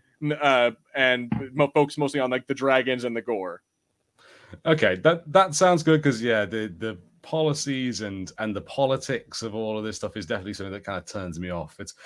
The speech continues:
Speaker 2: similar to, actually, like, Lord of the Rings. Lord of the Rings, like, has too much stuff of, like, "And these are the Guillemots from Glaffelton, and they did this and that," and I'm like, "Oh, I'm not bothered,
Speaker 1: Yeah,
Speaker 2: guys."
Speaker 1: it's, like I said, if you're in,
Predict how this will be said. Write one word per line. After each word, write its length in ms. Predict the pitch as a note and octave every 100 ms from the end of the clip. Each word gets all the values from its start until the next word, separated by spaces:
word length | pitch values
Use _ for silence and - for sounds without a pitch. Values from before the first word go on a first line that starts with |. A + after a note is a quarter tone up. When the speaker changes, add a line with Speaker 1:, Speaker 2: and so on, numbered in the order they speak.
| - C#3
Speaker 2:
similar 380 | - F#3+ D3 A#2+
to, 300 | - B2+ G#2+
actually, 260 | - G2
like, 220 | F#2+ G2 -
Lord 220 | G#2 G2
of 20 |
the 80 | F#2+
Rings. 340 | G#2 G2 F2+
Lord 140 | B2 A#2+
of 60 |
the 60 | A2
Rings, 280 | A2+ G#2 G#2
like, 220 | F#2+ -
has 200 | G2+ F#2
too 140 | A2+
much 200 | G2 G2+
stuff 200 | - F#2+
of, 120 | F2+ G#2
like, 280 | F#2 - -
"And 320 | A2+ G#2+ E2+
these 420 | A2+ A#2 A2 F#2+
are 400 | F2 G#2+ G2+ G2
the 140 | E2 F#2
Guillemots 800 | G2+ F#2+ F#2+ F2 - - - -
from 480 | - G#2 G2 F#2+ E2+
Glaffelton, 920 | D#2 F#2+ F#2+ F#2 F2 F2+ F2 D#2+ D#2 D2+
and 140 | E2+ F2 F2
they 240 | G2 F#2+ F2+
did 220 | F2 D#2+ D#2
this 340 | F2 - -
and 180 | F2+ F2
that," 280 | F2 E2+ D#2+
and 80 |
I'm 40 | E2
like, 140 | D2 -
"Oh, 180 | - - _
I'm 120 | D#2 E2
not 140 | D2 _ - - E2
bothered, 320 | C#2+ F3+ D#3+
Speaker 1:
Yeah, 220 | G#3+ A3
Speaker 2:
guys." 140 | G#3+ - _ _ _ _ _
Speaker 1:
it's, 340 | G#3 F3 - B3 _ _ _
like 160 | F3+ E3
I 100 | D#3+
said, 160 | D3 -
if 140 | D3+
you're 120 | E3
in, 200 | F3 F3